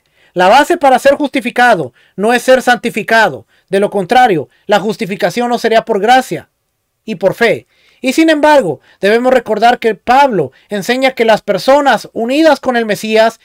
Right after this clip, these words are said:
tienen el estatus de justicia y a partir de entonces deben vivir como esclavos de justicia, viviendo los mandamientos.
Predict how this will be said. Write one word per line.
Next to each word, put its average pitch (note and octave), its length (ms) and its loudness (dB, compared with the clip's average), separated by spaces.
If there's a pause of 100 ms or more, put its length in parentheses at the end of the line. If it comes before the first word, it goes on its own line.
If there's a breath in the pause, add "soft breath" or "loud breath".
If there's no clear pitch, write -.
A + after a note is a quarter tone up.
(260 soft breath)
tienen C#4+ 340 0
el A#3 240 -2
estatus B3 480 0
de A#3 100 0
justicia G#3+ 680 -4 (220 soft breath)
y A3 120 0
a A3 120 2
partir A3 300 0
de D4+ 80 2
entonces C4 580 0 (180)
deben B3+ 380 4
vivir A3+ 320 -4
como A3 200 -4
esclavos C#4 720 2
de B3+ 120 4
justicia, A3+ 760 -6 (840)
viviendo F3+ 320 0
los G3+ 140 -2
mandamientos. G#3 720 -4